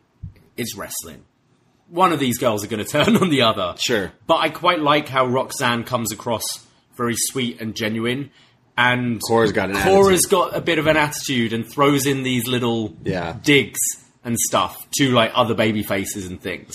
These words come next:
Speaker 1: which I think is, is setting that up quite nicely.
Speaker 2: I liked, uh, Wade Barrett. You know, he always puts on his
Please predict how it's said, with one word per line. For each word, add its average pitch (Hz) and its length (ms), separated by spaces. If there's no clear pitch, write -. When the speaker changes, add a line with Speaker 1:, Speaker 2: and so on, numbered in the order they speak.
Speaker 1:
which 110 380
I 120 80
think 127 220
is, 120 260
is 131 160
setting 123 260
that 113 120
up - 160
quite 98 200
nicely. 92 540
Speaker 2:
I 110 80
liked, 127 340
uh, 113 260
Wade 110 240
Barrett. 110 400
You 107 120
know, 104 120
he 101 140
always 101 240
puts - 220
on 95 160
his 90 260